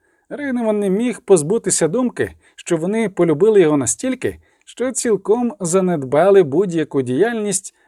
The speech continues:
яка могла б призвести до розлуки з ним. Двері, що вели до окультум, відчинилися, і з них вийшов Вінсенті Рефін Акслебен.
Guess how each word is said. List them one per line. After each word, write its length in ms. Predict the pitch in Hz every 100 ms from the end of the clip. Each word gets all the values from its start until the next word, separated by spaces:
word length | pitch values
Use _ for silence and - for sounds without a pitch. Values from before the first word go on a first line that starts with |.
| _
яка 380 | 226 233 - 196
могла 340 | 165 135 170 156
б 80 |
призвести 800 | - 156 127 127 120 - 185 185 _ -
до 240 | 156 160
розлуки 520 | 139 117 175 190 127
з 60 | 98
ним. 320 | 101 85 80 _ _ _ _ _ _ _ _ _ _ -
Двері, 420 | 135 147 208 220
що 260 | 185 - 175
вели 320 | 160 175 175
до 220 | 143 151
окультум, 600 | 127 - 220 185 190 180 - _ -
відчинилися, 920 | 147 185 185 180 120 101 101 135 120 - _ -
і 100 | 143
з 80 | 190
них 200 | 254 175
вийшов 420 | 180 226 - 202
Вінсенті 760 | 202 160 165 147 170 196 196 156
Рефін 360 | 139 - 151
Акслебен. 600 | 143 - 190 175 104 82